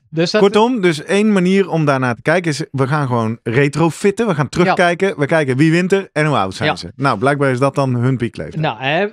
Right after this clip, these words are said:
Speaker 1: en tweeduizend achttien heb ik maar eens even op een rij gezet van wat waren dan de sporten voor de oudjes en voor, eh, de jonkies. Pak ik toch even mijn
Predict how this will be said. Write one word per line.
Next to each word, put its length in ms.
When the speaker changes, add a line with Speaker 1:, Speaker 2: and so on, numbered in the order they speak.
Speaker 1:
en 300
tweeduizend 440
achttien 260
heb 80
ik 60
maar 100
eens 80
even 260
op 120
een 100
rij 240
gezet 340
van 320
wat 200
waren 360
dan 180
de 80
sporten 540
voor 220
de 120
oudjes 580
en 320
voor, 480
eh, 400
de 400
jonkies. 640
Pak 180
ik 80
toch 200
even 460
mijn 220